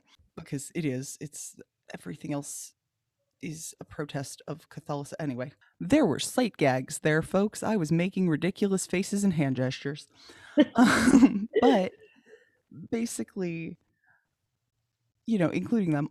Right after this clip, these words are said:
all of these sort of mainstream Christian religious faiths especially are pretty heavy on the, like, Well, let's make sure that we've got a virgin bride, and let's make sure that there are only two of you, and that all of the pro-,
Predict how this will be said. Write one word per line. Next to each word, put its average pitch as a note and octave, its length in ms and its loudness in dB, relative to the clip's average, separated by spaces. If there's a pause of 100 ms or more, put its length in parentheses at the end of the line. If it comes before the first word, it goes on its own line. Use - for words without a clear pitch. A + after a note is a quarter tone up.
all G#3+ 220 0
of G#3 100 -4
these F3+ 200 -4
sort E3 220 -4
of D#3 100 -8
mainstream E3+ 680 -4
Christian D#3 360 -8
religious D3 400 -4
faiths - 360 -10
especially G#3+ 680 -6
are A3+ 140 -6
pretty C#4+ 320 -2
heavy F#3 460 -2
on D#3 320 -2
the, D#3 100 -2
like, D3 560 -4 (680)
Well, D4 320 0
let's D4+ 200 -2
make E4+ 200 -2
sure C#4+ 180 -2
that - 100 -6
we've B3 140 -4
got B3 160 2
a A3+ 40 0
virgin G#3 360 6
bride, C#3+ 520 2
and C3+ 320 2
let's C#3 240 -2
make C#3+ 160 2
sure D3+ 180 2
that D3 120 -2
there D3+ 160 2
are D#3 80 4
only E3 180 4
two C#4 240 2
of D4 80 2
you, E4 200 4
and G3 140 4
that - 200 -2
all A#3+ 240 0
of G#3 100 -4
the F#3 60 -12
pro-, A3 280 -4